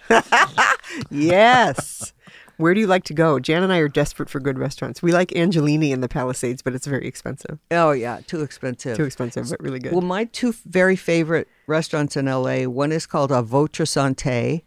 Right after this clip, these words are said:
Speaker 2: and
Speaker 1: Where's
Speaker 2: it's on San Vicente, a half a block, uh, east of twenty-sixth. It is the best food
Speaker 1: Okay.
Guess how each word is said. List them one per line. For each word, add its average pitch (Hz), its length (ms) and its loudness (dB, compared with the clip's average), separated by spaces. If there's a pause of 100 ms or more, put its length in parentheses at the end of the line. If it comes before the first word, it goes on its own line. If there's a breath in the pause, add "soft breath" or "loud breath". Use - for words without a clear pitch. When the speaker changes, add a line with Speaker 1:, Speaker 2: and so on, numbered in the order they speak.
(120)
Speaker 2:
and 135 160 2
Speaker 1:
Where's 127 120 2
Speaker 2:
it's - 200 -10 (120)
on 135 460 0
San 156 380 0
Vicente, 139 640 0
a 104 100 -4
half 139 280 -2
a 156 40 -4
block, 135 480 -2 (140)
uh, 135 220 -2
east 143 280 -2
of 139 120 -4
twenty-sixth. 123 880 -4 (720 soft breath)
It 160 80 4
is 156 160 2
the 135 160 -6
best 151 360 0
food 117 480 0
Speaker 1:
Okay. 214 540 -2